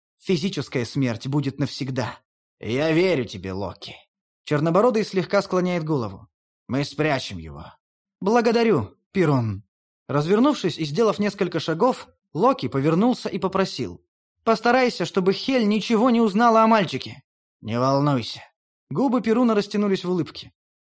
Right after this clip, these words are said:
"Пусть интриги не мой конёк, но уж то, что Марана не должна знать, я понимаю. Кстати, а как зовут парня?" "Кто знает?" пожал плечами Локи.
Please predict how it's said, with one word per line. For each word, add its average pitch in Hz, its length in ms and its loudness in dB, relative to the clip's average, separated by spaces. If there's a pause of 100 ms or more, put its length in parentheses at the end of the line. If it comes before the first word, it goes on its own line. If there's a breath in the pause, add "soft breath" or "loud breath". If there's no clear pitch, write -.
"Пусть - 500 -2
интриги 151 480 0
не 156 140 2
мой 180 220 2
конёк, 175 460 -2 (140 soft breath)
но 170 160 2
уж 170 140 0
то, 170 180 4
что 160 180 -2
Марана 160 440 2
не 180 140 0
должна 151 380 2
знать, 156 360 -4
я 143 160 0
понимаю. 123 720 -2 (400)
Кстати, 123 460 -6
а 98 300 -6
как 175 240 0
зовут 220 400 2
парня?" 104 440 -2 (380)
"Кто 226 260 2
знает?" 247 380 2 (520)
пожал 151 340 2
плечами 175 380 -2
Локи. 143 360 -6